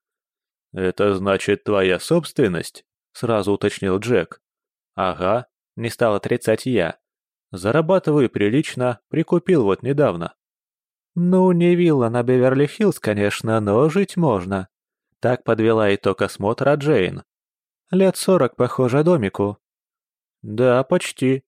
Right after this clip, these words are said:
согласился с ней я. При Сталине построен. Тут один военачальник жил, репрессированный в тридцать седьмом году. Мы с Никитой Михалковым, кстати, хотим фильм по мотивам этой истории снять.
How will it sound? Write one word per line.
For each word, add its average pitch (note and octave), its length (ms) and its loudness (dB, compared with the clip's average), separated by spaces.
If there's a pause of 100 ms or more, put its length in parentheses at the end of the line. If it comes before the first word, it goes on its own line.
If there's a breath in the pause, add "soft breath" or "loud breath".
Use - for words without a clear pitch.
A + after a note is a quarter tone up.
(140)
согласился B2+ 760 0
с - 100 -12
ней A2+ 200 0
я. A2+ 320 0 (500)
При D#3 180 0
Сталине D#3+ 440 0
построен. A#2 680 0 (380)
Тут B2 200 0
один A#2 280 2
военачальник A2+ 880 0
жил, F#2 320 0 (120)
репрессированный C#3+ 880 2
в - 40 -6
тридцать C3 360 0
седьмом C3+ 380 0
году. B2+ 400 2 (560)
Мы E3+ 180 2
с - 100 -4
Никитой E3 420 -2
Михалковым, D3+ 600 0
кстати, G#2+ 560 0 (160)
хотим B2 420 0
фильм C#3+ 320 0
по G#2+ 160 -2
мотивам A#2 520 0
этой C3+ 300 -2
истории A2 400 0
снять. - 420 -4